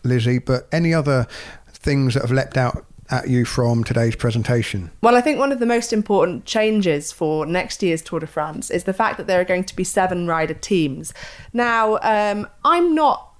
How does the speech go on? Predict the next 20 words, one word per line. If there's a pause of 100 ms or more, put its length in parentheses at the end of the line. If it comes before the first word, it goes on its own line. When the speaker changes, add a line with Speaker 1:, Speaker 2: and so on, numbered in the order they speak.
(160)
Speaker 2:
entirely
sold
on
this,
and
I
think
I'm
just
gonna
have
to
wait
and
see (400)
what
happens
in
the
race.